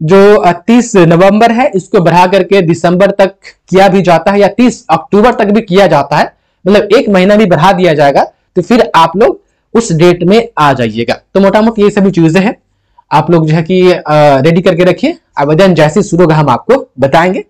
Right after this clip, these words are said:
और document, अ, जो है कि उसमें जो है कि किसी भी प्रकार का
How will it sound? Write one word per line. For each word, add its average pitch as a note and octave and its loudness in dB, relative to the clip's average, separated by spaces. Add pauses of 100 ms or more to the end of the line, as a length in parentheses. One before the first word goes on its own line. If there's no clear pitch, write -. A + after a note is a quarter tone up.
(440)
और G#3+ 2
document, A#3 0
अ, F#3 2
जो F3+ 0
है G#3 2
कि A#3 -4
उसमें G3 -2
जो G3+ 0
है G3 0
कि - -4
किसी F#3+ -2
भी G#3 0
प्रकार E3+ 0
का E4+ -8